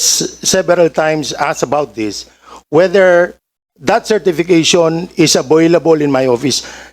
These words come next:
During the time, I'm not, I'm not very sure, Your Honor. Now, I am telling the Honorable Committee, Your Honor, after a, a diligent, uh, effort to find the document, I cannot find one, Your Honor. Maybe because it was not filed in my office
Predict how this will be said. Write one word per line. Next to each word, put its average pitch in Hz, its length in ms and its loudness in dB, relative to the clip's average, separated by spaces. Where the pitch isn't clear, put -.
During 214 320 2
the 208 100 0
time, 196 300 -2
I'm 165 80 0
not, 160 160 -2
I'm 165 100 0
not 175 220 0
very 165 240 2
sure, 170 260 2
Your 131 160 2
Honor. 123 300 0
Now, 208 300 2
I 196 220 0
am 208 80 2
telling 220 380 2
the 190 140 4
Honorable 175 460 0
Committee, 160 380 0
Your 139 200 2
Honor, 117 300 0
after 175 360 0
a, 185 140 0
a 180 360 0
diligent, 190 640 2
uh, 170 420 0
effort 214 460 0
to 180 100 0
find 208 360 0
the 175 240 6
document, 165 560 0
I 180 80 0
cannot 202 380 0
find 185 320 -4
one, 175 180 0
Your 170 160 2
Honor. 147 300 0
Maybe 247 380 2
because 190 520 2
it 202 200 0
was 214 220 0
not 190 240 0
filed 226 500 0
in 196 140 0
my 180 200 0
office 135 640 -2